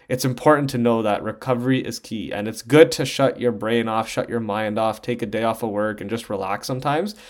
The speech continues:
Um, you know, listen, I mean, I work a lot, but there's obviously times throughout the day where I'm chilling, I'm doing nothing and just shutting off my brain, um, because it's good and healthy for your body. That's how you build muscle.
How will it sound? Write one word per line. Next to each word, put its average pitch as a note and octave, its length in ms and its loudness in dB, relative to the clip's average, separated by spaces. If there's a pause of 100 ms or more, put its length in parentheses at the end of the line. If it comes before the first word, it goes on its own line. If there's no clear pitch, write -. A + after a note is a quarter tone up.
(260)
Um, G#2 240 -4
you G3+ 60 2
know, G3 80 8 (420)
listen, B2+ 240 -2
I G#2 80 -2
mean, G#2 260 -8
I G#2+ 120 -6
work G#2+ 160 -6
a G2+ 80 -4
lot, G3 260 2
but A2+ 400 2
there's A#2 300 -4
obviously A#2 340 -2
times A2 380 -6
throughout G#2+ 180 -2
the A2 60 -6
day G2 160 -4
where G2+ 100 -4
I'm F#2 80 -6
chilling, D#3 340 6
I'm A#2 100 0
doing G#2+ 160 -4
nothing A#2+ 280 -2
and A2 80 -2
just G#2 180 -6
shutting A2+ 240 -4
off A2 140 -6
my A2 80 -4
brain, B2+ 460 -2 (340)
um, A2 380 -2
because G#2+ 560 0 (140)
it's A#2 260 -10
good C3 480 4 (240)
and - 160 -8
healthy A2+ 500 -4
for G#2 220 -10
your G2+ 100 -4
body. F2 380 -8
That's A#2 180 0
how C3 80 4
you B2 120 4
build A2+ 220 0
muscle. - 380 -10